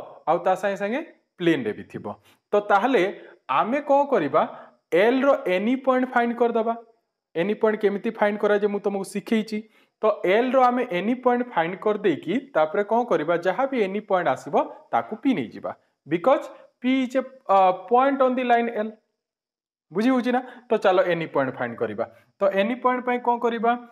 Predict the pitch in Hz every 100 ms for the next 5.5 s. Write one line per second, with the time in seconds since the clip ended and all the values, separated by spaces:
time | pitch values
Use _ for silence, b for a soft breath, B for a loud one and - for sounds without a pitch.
0 | B B 160 208 208 214 214 - - 202
1 | 190 220 202 196 170 165 170 196 220 196
2 | 190 208 233 190 151 - 294 - B -
3 | 196 202 285 - 233 240 220 208 175 170
4 | 165 143 123 127 240 - 196 165 - _
5 | - 170 98 -